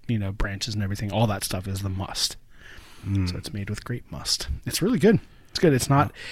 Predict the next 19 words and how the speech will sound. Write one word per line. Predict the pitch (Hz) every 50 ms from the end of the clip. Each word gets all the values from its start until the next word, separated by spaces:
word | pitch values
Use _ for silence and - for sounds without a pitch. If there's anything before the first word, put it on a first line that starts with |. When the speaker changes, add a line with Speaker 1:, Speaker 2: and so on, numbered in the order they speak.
| - - -
Speaker 1:
it's | 127 113 -
not | 156 147 147 -
super | - 160 143 - 143 135 131 123 120 - - -
fruity. | - - - - 147 131 123 107 101 95 - - - - - - - - - - - - - - - - - -
I |
think | 131 151 151
maybe | 127 120 123 120
just | 110 127 - -
because | 131 113 - 107 101 98 - - - - - - - - - - - -
grapes | - 117 113 117 - - -
aren't | 110 113 107 - - -
very, | - 113 113 107 104 107 107 101 101 101
uh, | 98 95 92 98 107 - - _ _ _ _ _ _ _ _ _ _ _ _ _ _ _ - - _ _ _ _ -
uh, | - - - -
they're | 135 143 139
not, | 139 123 117 - _ _ -
they're | 139 127 131 120
not, | 117 113 110 107 - - 123
uh, | 110 101 95